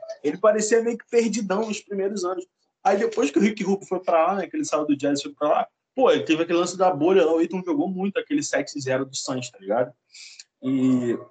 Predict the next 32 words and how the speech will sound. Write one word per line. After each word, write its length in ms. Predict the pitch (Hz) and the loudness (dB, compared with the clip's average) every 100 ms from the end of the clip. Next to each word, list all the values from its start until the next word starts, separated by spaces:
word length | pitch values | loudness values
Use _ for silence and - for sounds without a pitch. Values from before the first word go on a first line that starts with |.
| _ _ _ _ _ - | _ _ _ _ _ -2
e 100 | 220 | 2
é 80 | 262 | 2
isso, 240 | 220 208 | 0 -2
mais 160 | 185 185 | -2 0
ou 80 | |
menos 180 | 202 214 | -2 -4
isso, 180 | 202 - | -4 -2
cara. 300 | - 135 107 | 0 2 0
Você 180 | - - | -4 -6
tem 160 | 147 147 | -2 2
o 20 | |
Garland 380 | 143 160 143 - | 2 2 -2 -6
também, 180 | 131 | -8
que 80 | 127 | -8
é 40 | 127 | -10
um 80 | |
cara 240 | 123 120 117 | -4 -4 -4
que 420 | - 113 107 98 _ _ _ _ _ | -8 -14 -14 -16 _ _ _ _ _
gosta 260 | 117 127 110 | -4 -4 -6
muito 240 | 113 113 | -10 -12
de 100 | _ | _
passar 320 | - 123 - | -8 -6 -2
a 40 | 131 | -2
bola 340 | 131 143 185 185 | 2 2 2 2
e, 140 | 285 | 2
cara, 460 | - 330 113 104 - _ _ _ _ _ _ _ _ _ _ 117 | 2 2 2 0 -8 _ _ _ _ _ _ _ _ _ _ -2
Jared 380 | 123 127 127 | 2 4 4
Allen 240 | 120 117 117 | 4 4 0
defensivamente 800 | 117 131 120 - 127 117 120 147 | -4 -6 -10 -4 -2 -2 -6 -4
ele 80 | 139 | -6
sempre 400 | 139 143 - 139 | -4 -8 -8 -10
entregou. 480 | 127 110 101 101 | -8 -8 -8 -12